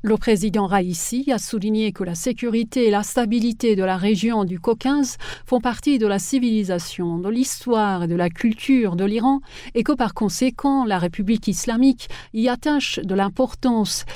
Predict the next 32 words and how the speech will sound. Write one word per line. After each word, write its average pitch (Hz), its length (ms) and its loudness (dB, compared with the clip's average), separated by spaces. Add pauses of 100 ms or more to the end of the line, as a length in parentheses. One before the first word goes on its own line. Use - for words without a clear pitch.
(140)
et 208 80 2
est 220 60 2
prête - 520 0
à 196 80 2
utiliser 202 680 2
tous 220 160 -8
ses 233 240 0
moyens 240 560 0
et 190 100 -4
ses 185 300 -6
énergies 190 580 -2
efficaces 247 800 -2 (240)
pour 214 180 -4
instaurer 220 600 0
la 254 180 2
paix 208 300 0
et 170 40 2
la 175 100 0
sécurité 196 600 0
régionale. 175 720 -2 (460)
Lors 208 100 -2
d'une 208 120 0
réunion 226 440 2
tenue 240 400 0
mardi 185 460 -4
à 170 80 -4
Téhéran 214 500 -2
avec 196 280 -2
le 175 100 -2
premier 240 400 0
ministre 196 420 0
arménien 214 640 2